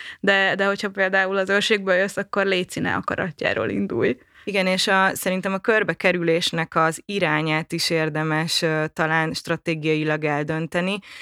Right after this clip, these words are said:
Speaker 2: mert hogy mi kétféleképpen is megcsináltuk, de ahogy, ö, emlékszem, amikor keletről nyugat felé gyalogoltunk a déli parton, az sokkal jobb volt, mint, mint a másik irány,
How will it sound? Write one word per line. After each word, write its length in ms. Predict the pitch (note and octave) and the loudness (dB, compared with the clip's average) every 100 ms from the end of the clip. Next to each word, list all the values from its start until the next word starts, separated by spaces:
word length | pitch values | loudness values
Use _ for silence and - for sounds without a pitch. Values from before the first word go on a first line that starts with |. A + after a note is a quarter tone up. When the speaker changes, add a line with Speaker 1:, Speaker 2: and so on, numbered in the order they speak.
| - - | -18 -12
Speaker 2:
mert 240 | - D#3+ E3+ | -4 -4 -2
hogy 100 | E3+ | -2
mi 140 | E3+ - | -4 0
kétféleképpen 840 | G3+ F3+ - D3+ D3+ D#3+ D3+ D#3+ | 0 0 0 0 0 -4 -4 -4
is 140 | D#3 - | -4 -4
megcsináltuk, 840 | D#3 D3+ - E3 E3 F3 - G#3+ - - _ | -4 -6 -6 -2 -2 -2 -2 -4 -4 -20 _
de 220 | - E3+ E3 | -2 2 2
ahogy, 400 | D#3+ E3+ E3 E3 | 2 2 0 2
ö, 180 | D#3+ D#3+ - | 2 2 0
emlékszem, 880 | E3+ F#3+ E3+ D#3+ - - E3+ F#3+ F#3+ - - | -2 0 0 -2 -4 0 2 2 -2 -16 -6
amikor 520 | E3+ E3 - F3 E3 | -2 -2 0 -2 -2
keletről 720 | - G3 F#3+ F3 E3+ E3 D#3+ - | -2 0 0 -2 -2 0 0 -2
nyugat 440 | F3 D#3+ E3 E3+ | -4 -2 -4 -4
felé 280 | - D#3+ D#3 | -4 0 0
gyalogoltunk 720 | D#3+ D#3+ D#3 D#3 D#3 D#3+ D#3 | 0 0 0 -2 -2 -6 -6
a 60 | E3 | -6
déli 320 | D3+ D3+ D#3+ | -4 -4 -4
parton, 520 | - E3+ F3 - G#3 | -2 0 0 -2 -4
az 100 | F#3+ | -2
sokkal 420 | - F#3+ F3+ - | -2 -2 -4 -4
jobb 180 | D3+ D3 - | -6 -6 -6
volt, 220 | D3+ D3+ | -6 -4
mint, 320 | D3+ D3 - | -6 -6 -10
mint 300 | - D#3 D3 | -8 -6 -4
a 40 | D3+ | -4
másik 500 | C#3+ C#3+ C#3+ E3 - | -4 -2 -4 -6 -4
irány, 320 | G3 A3+ | 0 0